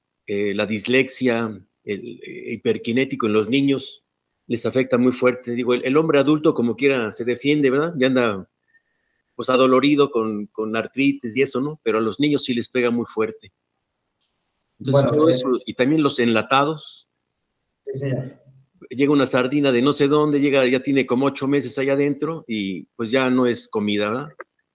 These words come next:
Speaker 1: Entonces, todo lo, ayer tocaron ese tema, por ejemplo, una manzana de, de la Segunda Guerra o un jitomate, eh, representa hoy en día hasta diez jitomates.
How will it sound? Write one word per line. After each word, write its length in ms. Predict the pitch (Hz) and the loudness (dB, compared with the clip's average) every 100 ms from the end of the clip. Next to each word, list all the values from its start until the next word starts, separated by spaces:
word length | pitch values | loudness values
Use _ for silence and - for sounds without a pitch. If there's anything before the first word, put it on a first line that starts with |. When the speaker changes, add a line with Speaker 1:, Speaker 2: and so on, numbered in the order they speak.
| _ _ - - - - | _ _ -12 -12 -12 -12
Speaker 1:
Entonces, 440 | 107 120 127 127 | -8 -6 -6 -4
todo 160 | 147 139 | 0 0
lo, 180 | 117 110 | 0 -2
ayer 240 | 120 139 | -2 -2
tocaron 340 | 123 135 135 | -4 -2 0
ese 180 | 135 120 | 0 -2
tema, 280 | 131 135 120 | -2 -2 -4
por 100 | 107 | -4
ejemplo, 520 | 127 131 131 113 - _ _ _ _ _ _ | -2 0 2 0 -6 _ _ _ _ _ _
una 220 | 139 139 | -2 0
manzana 480 | 139 131 139 143 131 | 2 0 -2 -2 0
de, 500 | 117 107 95 90 - _ _ 117 | 0 0 0 -4 -12 _ _ -8
de 100 | 101 | -8
la 100 | 104 | -6
Segunda 340 | 117 139 135 | -4 0 0
Guerra 460 | 131 135 151 156 - _ _ _ _ _ _ _ - | 0 -2 -4 -10 -18 _ _ _ _ _ _ _ -2
o 120 | 110 | 0
un 120 | 131 | 0
jitomate, 680 | - 135 139 135 131 147 151 _ _ | -4 -6 -2 0 -2 -10 -14 _ _
eh, 160 | 120 _ _ _ _ _ _ 117 | -20 _ _ _ _ _ _ -6
representa 640 | 120 120 110 135 131 123 | -6 -4 -2 0 2 0
hoy 220 | 127 131 127 | 2 2 4
en 100 | 123 | 4
día 240 | 131 127 | 4 2
hasta 240 | 113 113 | 0 -2
diez 440 | 104 117 117 - - | 2 2 0 -4 -8
jitomates. 840 | 110 107 104 107 - - - _ | -4 -2 0 0 -2 -18 -20 _